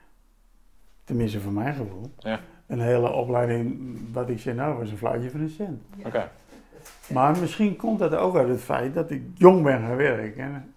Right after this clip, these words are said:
Speaker 1: en nogal hard moest gaan werken en lange dagen moest maken.
Speaker 2: Je was het gewend?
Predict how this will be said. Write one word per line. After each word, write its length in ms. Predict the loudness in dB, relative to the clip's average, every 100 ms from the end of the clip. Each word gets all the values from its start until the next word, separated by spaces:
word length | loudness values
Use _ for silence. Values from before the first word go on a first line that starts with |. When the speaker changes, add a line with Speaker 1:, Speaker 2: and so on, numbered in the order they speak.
| _
Speaker 1:
en 140 | -8
nogal 400 | -6 -6 -8 -8 -4
hard 200 | -2 0
moest 240 | -4 -6
gaan 160 | -12 -10
werken 340 | -10 -8 -2
en 320 | 0 0 0
lange 420 | 4 4 6 4
dagen 460 | 4 4 4 2 -4
moest 220 | -8 -10
maken. 420 | -12 -12 -14 -16 -4
Speaker 2:
Je 80 | 2
was 160 | 2
het 100 | 0
gewend? 340 | -2 -2 -2